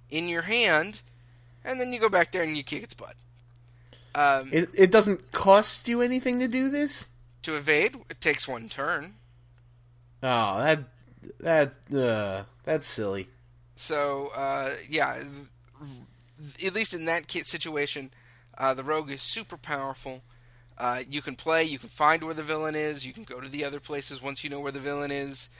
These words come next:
Speaker 1: because the villain doesn't move unless you make the villain move. Um,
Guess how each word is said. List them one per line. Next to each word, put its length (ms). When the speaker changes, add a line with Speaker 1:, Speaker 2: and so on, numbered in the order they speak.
Speaker 1:
because 220
the 60
villain 240
doesn't 260
move 440
unless 320
you 60
make 240
the 80
villain 320
move. 340
Um, 640